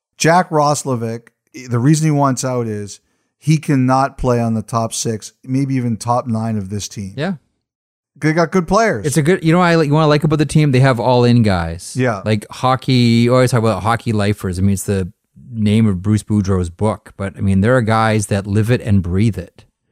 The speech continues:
Speaker 2: just like hockey fans do. Scheifele's front and center there. Blake Wheeler is front and center there.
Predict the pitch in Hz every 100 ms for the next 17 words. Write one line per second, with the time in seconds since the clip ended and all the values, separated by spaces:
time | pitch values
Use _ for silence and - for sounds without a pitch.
0 | _ _ _ _ _ - 120 131 123 -
1 | 113 123 120 - 98 90 82 87 92 82
2 | - _ _ - - 127 131 139 131 -
3 | 127 135 113 123 127 113 123 87 - 113
4 | 117 110 127 131 95 98 - 113 120 -
5 | 107 113 98 117 87 -